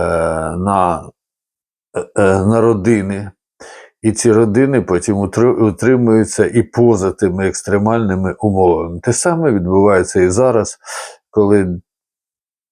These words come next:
дуже велика кількість сімей, м, знаходиться на відстані, і поряд з'являється,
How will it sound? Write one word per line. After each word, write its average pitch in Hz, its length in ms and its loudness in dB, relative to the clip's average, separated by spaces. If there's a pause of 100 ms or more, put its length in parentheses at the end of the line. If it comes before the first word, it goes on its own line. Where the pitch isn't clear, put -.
(600)
дуже 117 220 2
велика 98 400 2
кількість 90 500 -6
сімей, 98 680 -2 (400)
м, 87 640 -4
знаходиться 95 640 0
на 104 180 2
відстані, 113 720 0 (400)
і 151 80 0
поряд 170 400 4
з'являється, 113 1040 2